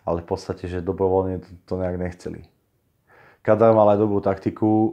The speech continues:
že nestrelal nikdy, keď mal. A možno aj tomu prispelo k tomu, že má tých dvadsaťpäť rokov a nie doživotie.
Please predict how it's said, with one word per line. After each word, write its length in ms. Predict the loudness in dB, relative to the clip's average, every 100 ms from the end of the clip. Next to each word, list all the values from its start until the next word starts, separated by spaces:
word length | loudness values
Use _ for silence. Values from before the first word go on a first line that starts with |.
| -4
že 240 | -4 -4 -4 -8
nestrelal 880 | -8 -6 -4 -2 -4 -2 0 2 2
nikdy, 320 | 0 -4 -6
keď 160 | -4 -4
mal. 400 | -2 -4 -4 _ _ _ _ _ _ _ _ _ _ -8
A 80 |
možno 240 | -6 -2 -2
aj 80 | -2
tomu 240 | -2 -4
prispelo 400 | -6 -8 -8 -8
k 60 | -6
tomu, 240 | -6 -6
že 80 | -8
má 80 | -8
tých 160 | -8
dvadsaťpäť 380 | -8 -8 -8 -8 -8
rokov 240 | -8 -8 -8
a 80 |
nie 160 | -8 -10
doživotie. 640 | -10 -10 -12 -14 -16 -20